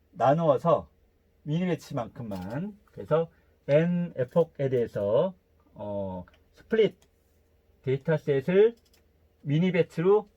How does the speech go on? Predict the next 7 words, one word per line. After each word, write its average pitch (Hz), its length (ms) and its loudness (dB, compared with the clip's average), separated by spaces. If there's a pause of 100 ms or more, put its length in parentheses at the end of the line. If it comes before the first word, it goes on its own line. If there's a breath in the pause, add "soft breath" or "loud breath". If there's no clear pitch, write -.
스플릿, - 400 2 (400)
나눈다. 147 480 0 (260)
데이터 139 300 -2
이만큼 143 520 0
있으면은 139 680 -4 (520)
그거를 160 420 -2 (340)
일정 143 520 -2